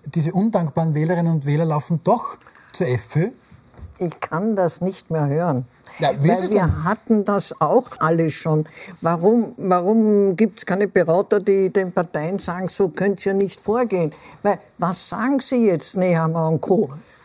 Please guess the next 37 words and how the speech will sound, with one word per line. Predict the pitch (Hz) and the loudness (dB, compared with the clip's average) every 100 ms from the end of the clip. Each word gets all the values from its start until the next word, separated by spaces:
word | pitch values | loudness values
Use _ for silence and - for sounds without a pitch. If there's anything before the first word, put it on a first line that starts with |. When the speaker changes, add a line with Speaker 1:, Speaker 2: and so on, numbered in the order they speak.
| - | -12
Speaker 2:
Unsere | - 262 262 - 220 | 0 2 2 0 -2
Politik | - 208 190 - 208 - | 0 0 0 -2 -4 -2
ist | 185 - | -2 0
so | 233 | 0
gut, | 247 196 220 160 - - - _ _ - | 0 0 2 0 -4 -16 -18 _ _ -8
aber | 139 139 | -6 -4
unsere | 160 156 175 | -4 -4 -6
Kommunikation | - 139 160 135 117 - - - 143 180 180 131 120 - | -4 -2 0 -2 -4 -8 -8 -6 -2 0 0 -2 -4 -8
kommt | - 131 120 | -4 -4 -2
nicht | 131 117 - 143 | -6 -6 -6 0
durch. | 220 196 - - - _ _ - - - - | 2 2 0 -16 -18 _ _ -20 -20 -14 -4
Speaker 1:
Klassiker | 120 - 185 175 | -2 -2 -2 0
auch, | 139 151 | 2 4
Speaker 2:
Wir | 247 240 | 4 4
Speaker 1:
die | 208 | 2
Speaker 2:
machen | 196 175 | 2 2
Speaker 1:
Wählerinnen | 202 208 208 | 2 2 2
Speaker 2:
so | 190 | 2
Speaker 1:
haben's | 247 320 | 2 0
nicht | 330 - | -2 -2
Speaker 2:
viel. | 269 | -2
Speaker 1:
verstanden. | 277 160 151 127 123 | 0 0 0 -4 -4
Speaker 2:
Bitte, | 269 - 233 | -6 -4 0
das | 240 220 - | 0 0 -4
haben | 185 285 349 | -2 -2 2
wir | 254 | 2
in | 240 233 | 4 4
den | 233 220 | 4 2
neunziger, | 180 214 247 - 262 247 | 0 0 -2 0 2 2
zweitausender | - 233 226 - 233 247 262 | 0 -4 -2 -4 -2 -2 0
Jahren | 226 226 202 196 | 0 0 -2 -2
gehört, | 208 190 185 | -2 -2 0
wie | 196 | 0
grandios | 175 185 208 196 208 254 254 | 0 0 2 4 4 2 -2
die | 247 | -4
Politik | 226 226 233 226 254 254 - | 2 2 2 0 -4 -4 -4
war. | 190 131 | -2 -2